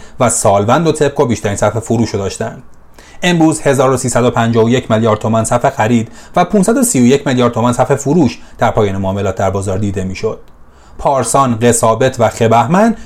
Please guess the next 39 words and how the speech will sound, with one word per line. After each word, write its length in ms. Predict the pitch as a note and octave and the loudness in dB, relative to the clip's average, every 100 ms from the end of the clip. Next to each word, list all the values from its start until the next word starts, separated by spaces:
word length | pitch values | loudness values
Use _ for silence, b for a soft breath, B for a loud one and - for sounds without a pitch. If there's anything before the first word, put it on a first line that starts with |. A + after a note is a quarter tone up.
| - | -4
بیشترین 360 | F#3+ - F3+ | -2 0 0
ورود 180 | C3+ C3 | 0 0
نقدینگی 500 | B2 A2 G#2 G2+ A2 | 0 0 -2 -4 -2
حقیقی 360 | B2+ G#2+ G2+ F#2+ | -2 -2 -4 -2
ها 120 | D#3+ | 2
رو 100 | A3+ | 4
داشتن 420 | G#3 - G3 F#3+ B B | 2 0 0 0 B B
و 220 | A2 A#2+ | 0 2
و 200 | A2+ A2 | 2 2
به 120 | G#2+ G2+ | 0 0
ملت، 480 | G#2 A2 A2 - - | 0 2 2 0 -2
برکت 440 | G#2 G2+ - A2 A2 | 0 0 0 0 2
و 80 | |
فولاد 480 | G#2+ A2 A2 G#3 A#3 B - | 0 0 2 2 0 B -4
بیشترین 280 | D#3 C#3+ C3+ | -2 0 -2
خروج 300 | C#3+ G#3 B3+ | 0 2 4
نقدینگی 460 | E3 A2+ G#2+ A#2+ | 2 0 -2 0
حقیقی 380 | D#3 A2 G#2+ G2 | 0 0 0 0
ها 120 | A#2+ | -2
رو 100 | G2 | -2
ثبت 320 | - G2+ F#2+ | -4 -4 -6
کردند. 440 | - G2+ G#2 A2 - - - b b b G3 | -6 -6 -6 -10 -14 -20 -20 b b b 2
میانگین 440 | B3 C4 C4 B3+ | 4 4 2 2
سرانه 400 | A#3 C3+ B2+ B2+ | 2 0 0 0
خرید 240 | A#2+ A2+ | 0 0
و 60 | A2+ | -2
فروش 300 | A2 A#2+ A#2+ | 0 0 0
هر 240 | G#2+ C#3 | 0 0
کد 200 | D#3+ D#3+ | 0 0
حقیقی 640 | D#3+ C#3+ C#3 C3 B2+ A#2+ A#2+ B - | 2 2 0 0 2 0 0 B -4
بیست 200 | C3 - | 0 0
و 60 | |
پنج 240 | A#2 A#2 A2+ | 0 0 0
ممیز 380 | G#2+ G2+ G2+ - | 0 0 -2 0
شش 240 | F#3+ G#3+ | -2 2
میلیون 200 | A3 G3+ | 2 2
تومان 320 | E3+ C#3+ B2 | 0 0 0
برای 260 | G#2 G2+ G2+ | 0 0 -2
خرید 440 | - G#2+ F#3 A3+ | -4 0 0 0